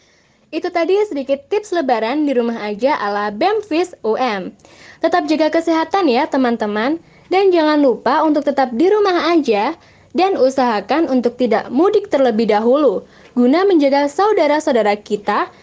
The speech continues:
dan negara kita cepat pulih dari wabah pandemi ini,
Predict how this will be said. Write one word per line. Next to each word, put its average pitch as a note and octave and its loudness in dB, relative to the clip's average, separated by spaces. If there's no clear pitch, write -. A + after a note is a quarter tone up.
dan G4 2
negara C#4+ 2
kita B3+ -2
cepat C4 -2
pulih A#3 0
dari D#4 2
wabah F#4+ 2
pandemi A#3 0
ini, A#3+ 0